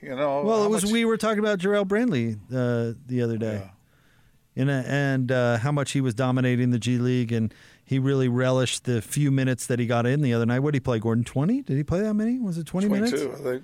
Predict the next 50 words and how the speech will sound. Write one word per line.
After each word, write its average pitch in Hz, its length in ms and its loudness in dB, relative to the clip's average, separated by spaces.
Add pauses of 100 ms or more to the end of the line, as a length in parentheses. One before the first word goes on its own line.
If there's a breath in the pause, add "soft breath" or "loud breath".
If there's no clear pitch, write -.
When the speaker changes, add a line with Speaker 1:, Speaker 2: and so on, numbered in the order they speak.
(160)
Speaker 2:
Yeah. 139 360 0 (380 loud breath)
How 139 240 0
he 160 220 0
was 135 400 -2
really 127 680 2
relishing 117 600 2
that, 113 280 -2
but, 113 160 0
and 120 240 0
I 131 80 0
don't 156 180 0
blame 147 220 0
him, 101 160 -2
'cause 135 220 -4
he 127 80 -2
probably 170 480 0
hasn't 123 360 0
played 131 300 0
hardly 147 380 0
at 113 40 0
all. 143 320 2
I 123 60 0
mean, 160 120 0
it's 147 100 -2
not 202 120 0
like 185 140 0
the 151 60 -2
Jazz 156 260 0
are 123 60 0
practicing 135 640 -2
either. 139 360 0 (2000 soft breath)
Speaker 1:
They're 117 140 -10
not 131 160 0
having 135 240 -2
a 123 80 0
whole 135 160 0
lot 131 180 0
of 117 100 -10
time 143 280 -4
for 110 180 -8
that. 104 480 -12
Uh, 151 160 0
but, 262 340 -6
but 330 160 -6
they, 262 140 -2
still, 233 320 0
there's 139 300 0
moments 214 400 -2
of 113 100 -4
instruction, 104 840 -6